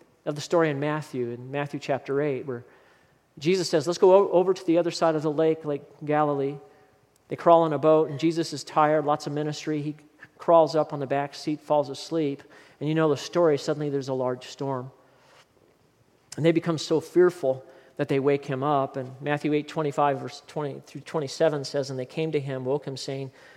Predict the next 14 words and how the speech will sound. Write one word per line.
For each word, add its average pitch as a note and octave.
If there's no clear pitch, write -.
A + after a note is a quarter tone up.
'Save F3
us, C#3+
Lord, D3
we're C#3+
perishing.' D3
And C#3+
he D3
said D3+
to D3
them, C3+
'Why D3
are F3+
you D#3
afraid, C#3